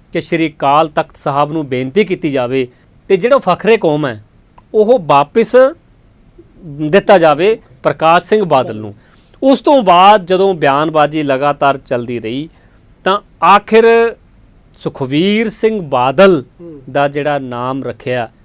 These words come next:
Speaker 1: ਉਹ ਸੁਖਬੀਰ ਸਿੰਘ ਬਾਦਲ ਦਾ ਨਾਮ ਪ੍ਰਧਾਨਗੀ ਦੇ ਲਈ ਬਲਵਿੰਦਰ ਸਿੰਘ ਭੁੰਦੜ ਨੇ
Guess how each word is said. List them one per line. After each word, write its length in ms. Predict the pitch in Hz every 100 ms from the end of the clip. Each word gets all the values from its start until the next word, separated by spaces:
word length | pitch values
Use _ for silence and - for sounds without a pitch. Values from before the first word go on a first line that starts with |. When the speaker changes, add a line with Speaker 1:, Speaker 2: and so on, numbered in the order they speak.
| _ _ _ _ _ _ -
Speaker 1:
ਉਹ 240 | 233 269
ਸੁਖਬੀਰ 600 | 240 - 156 135 143 175
ਸਿੰਘ 340 | 170 - 175 139
ਬਾਦਲ 440 | 120 117 131 143
ਦਾ 200 | 143 139
ਨਾਮ 480 | 123 110 117 143 170 - _ _ _ -
ਪ੍ਰਧਾਨਗੀ 640 | 165 147 117 127 139 165
ਦੇ 180 | 156 151
ਲਈ 280 | 131 143 151
ਬਲਵਿੰਦਰ 560 | 127 120 131 160 202
ਸਿੰਘ 220 | 185 170
ਭੁੰਦੜ 400 | 156 147 117 113
ਨੇ 200 | 117 123